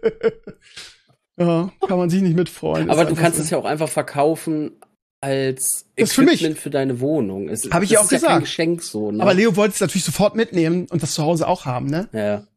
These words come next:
Speaker 1: Hab ich gesagt, „Nee, nee, das ist für hier. Das ist kein Geschenk für Leo, das ist für mich.“
Speaker 2: Ja.
Speaker 1: <laughs> Ja, also voll
Speaker 2: So.
Speaker 1: schön. Dicke Kaufempfehlung, ihr Lieben. Typisches Weihnachtsgeschenk hab ich mir auch gekauft.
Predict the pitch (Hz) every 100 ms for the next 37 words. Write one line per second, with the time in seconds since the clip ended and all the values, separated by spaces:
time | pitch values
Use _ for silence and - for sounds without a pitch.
0 | _ 165 175 - 160 160 285 277 165 165
1 | 208 - 202 180 135 139 165 - - 160
2 | 156 156 156 147 147 143 160 - 196 170
3 | 139 _ _ _ - 254 - 226 - 233
4 | 196 226 - 196 - _ _ _ _ _
5 | _ - 160 160 175 - 226 202 - 202
6 | 202 196 _ - 226 180 185 180 165 -
7 | 170 160 147 143 147 156 _ _ _ _
8 | _ _ _ _ _ _ _ _ 285 294
9 | 262 226 254 - 233 233 226 214 190 151
10 | 147 139 - 131 -